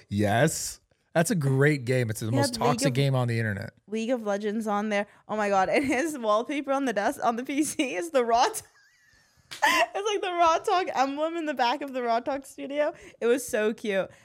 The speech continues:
Speaker 2: Um, and then, oh,
Speaker 1: Did
Speaker 2: I
Speaker 1: you
Speaker 2: saw
Speaker 1: check my hidden files?
Speaker 2: No.
Speaker 1: Okay.
Speaker 2: I deleted all personal files.
Speaker 1: Hmm.
Speaker 2: I wasn't even, like, trying to doing that. I just, it, it's not like I went looking for your PayPal. It was just, like,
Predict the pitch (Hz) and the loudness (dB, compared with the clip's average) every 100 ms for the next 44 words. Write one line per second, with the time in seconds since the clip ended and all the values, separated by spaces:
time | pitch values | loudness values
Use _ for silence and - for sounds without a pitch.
0 | _ _ _ - 226 208 202 190 - _ | _ _ _ 2 2 2 -2 -8 -12 _
1 | _ 220 226 226 214 220 214 220 214 208 | _ 0 2 0 2 2 2 -2 -2 -4
2 | 208 - _ _ _ _ _ _ _ _ | -6 -12 _ _ _ _ _ _ _ _
3 | _ _ _ _ _ _ _ 220 202 160 | _ _ _ _ _ _ _ -2 2 2
4 | 107 285 131 120 110 113 107 113 123 131 | 2 0 2 2 0 -2 -2 -2 -2 -4
5 | - _ _ _ _ 202 156 175 262 - | -10 _ _ _ _ -12 -10 -10 -12 -12
6 | 104 95 92 - - 220 240 233 202 185 | -12 -8 -10 -12 -2 0 0 0 0 0
7 | 190 180 180 165 147 135 - 90 78 - | -2 -10 -10 -8 -8 -10 -10 -10 -8 -10
8 | _ _ 196 208 214 202 190 175 160 - | _ _ -2 0 -2 -4 -4 -4 -6 -6
9 | 165 156 160 156 151 165 _ _ _ _ | -6 -6 -8 -8 -8 -10 _ _ _ _
10 | _ 185 180 156 196 220 240 - - _ | _ -4 -2 0 2 0 -2 -8 -16 _
11 | _ 104 _ 247 277 - 370 339 349 320 | _ _ _ 0 2 0 -2 -2 0 0
12 | 262 233 240 269 214 190 208 190 185 123 | -2 -4 -4 -4 -4 -4 -4 -2 -2 -4
13 | 92 - _ _ _ 254 247 233 254 247 | -6 -10 _ _ _ 2 2 0 -4 -4